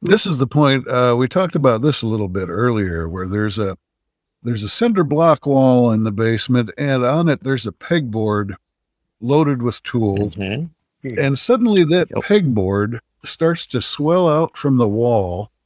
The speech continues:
Speaker 1: and then the center of the cinder block wall collapses and a worm s-, pokes its snout into the basement. And this was, this whole effect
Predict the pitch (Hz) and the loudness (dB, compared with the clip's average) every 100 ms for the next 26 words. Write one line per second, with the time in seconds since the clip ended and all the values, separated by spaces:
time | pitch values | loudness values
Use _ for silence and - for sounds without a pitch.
0 | _ - 135 165 190 160 - - 185 165 | _ -6 0 0 2 0 0 -2 0 2
1 | 151 147 135 131 117 120 - 170 143 123 | 0 0 -4 -4 -4 -4 -2 0 0 0
2 | 123 123 - 107 110 110 107 101 _ - | -2 -2 -4 -4 -2 -2 -4 -6 _ -8
3 | 120 123 120 117 127 120 101 95 90 117 | 0 2 2 0 -2 -4 -2 -4 -2 0
4 | 113 110 - - 147 131 - 87 - - | 0 -2 -6 -4 0 0 -4 -10 -8 -6
5 | 120 117 107 104 98 85 82 92 87 - | -2 -2 -2 -4 -4 -6 -6 -6 -6 -8
6 | 76 - _ _ _ _ _ - 110 104 | -10 -14 _ _ _ _ _ -4 -2 2
7 | 117 139 - 131 131 131 139 127 - _ | 2 0 0 -2 0 0 0 -4 -10 _
8 | 117 135 - 131 123 123 113 101 _ _ | -6 -4 -2 0 2 2 0 -6 _ _
9 | 123 120 - 143 | -10 -4 2 2